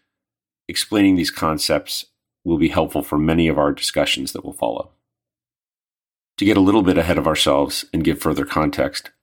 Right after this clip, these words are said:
ultimately, as we will see in both the public and private sector, there is always a balancing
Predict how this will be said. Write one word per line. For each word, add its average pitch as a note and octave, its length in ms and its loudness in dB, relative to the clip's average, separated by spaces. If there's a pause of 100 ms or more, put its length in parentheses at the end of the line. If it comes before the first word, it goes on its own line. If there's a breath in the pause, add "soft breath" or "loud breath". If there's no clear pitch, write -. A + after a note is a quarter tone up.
(140)
ultimately, F2+ 560 0
as D2 160 -2
we D#2+ 100 2
will C#2+ 140 -4
see D#2+ 200 0
in D2 200 2 (160)
both D#2+ 200 -2
the - 80 -10
public F2 380 -2
and C#2+ 140 -4
private C#2+ 280 -2
sector, C#2+ 520 -4 (320 soft breath)
there D2 100 -4
is D#2+ 100 -4
always F2+ 380 4
a F2+ 60 0
balancing D2 680 -2